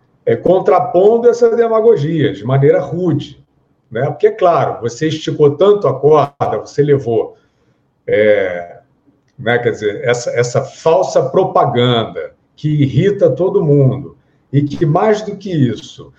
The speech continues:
instrumentalizou uma tomada de poder inteiramente deletéria e corrupta,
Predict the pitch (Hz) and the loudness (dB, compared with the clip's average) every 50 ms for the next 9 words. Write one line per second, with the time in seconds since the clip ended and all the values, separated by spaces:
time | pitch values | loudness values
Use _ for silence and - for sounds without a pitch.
0 | _ _ _ _ _ _ _ _ - 175 180 - - - 202 196 202 190 175 165 | _ _ _ _ _ _ _ _ 0 0 0 0 0 2 2 2 4 4 2 2
1 | - - 180 180 175 160 139 120 123 156 160 160 156 147 139 143 156 143 143 151 | 2 2 2 4 4 2 2 2 2 4 4 4 4 2 0 0 0 2 2 2
2 | 147 143 139 135 127 135 127 - 139 120 120 120 117 110 107 98 - - - - | 2 4 2 2 2 0 0 0 0 0 0 -2 -2 0 0 0 -2 -4 -8 -16
3 | _ _ _ _ _ - 123 123 - 180 190 185 185 165 151 156 156 147 - - | _ _ _ _ _ -6 -6 -2 2 2 4 4 4 4 2 0 0 -2 -2 -4
4 | 135 131 117 151 156 151 135 - - - - 127 139 156 156 143 127 107 98 - | -6 0 2 4 4 4 2 0 -2 -2 0 2 2 4 4 2 0 0 -4 -4
5 | 127 139 139 131 - 139 110 - - 127 170 202 - - - - _ - - - | -4 -4 -4 -2 -2 -2 -2 -2 -2 0 0 2 2 0 -2 -8 _ -20 -20 -20